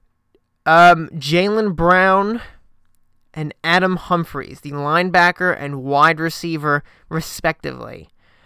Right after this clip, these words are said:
are both ruled out for the Baltimore game. Jaylen Brown has a shoulder injury. Adam Humphries has an ankle injury. Neither will be playing this Saturday.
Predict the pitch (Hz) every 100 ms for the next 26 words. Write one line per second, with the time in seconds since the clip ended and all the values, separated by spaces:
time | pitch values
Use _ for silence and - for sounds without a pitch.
0 | _ _ 135 139 - 170 175 165 147 165
1 | 185 175 - - 170 151 - - - _
2 | _ _ _ _ _ _ _ _ _ _
3 | _ _ - 156 151 151 - 127 135 123
4 | 135 151 160 165 160 156 156 160 147 131
5 | - 214 196 175 190 180 170 - 147 147
6 | 151 151 147 139 - _ _ - 165 165
7 | - 165 190 185 160 170 160 165 160 _
8 | _ - 143 147 170 190 175 165 156 147
9 | 143 135 131 135 - _ _ _ _ _
10 | _ - 143 143 - - 165 170 147 117
11 | 87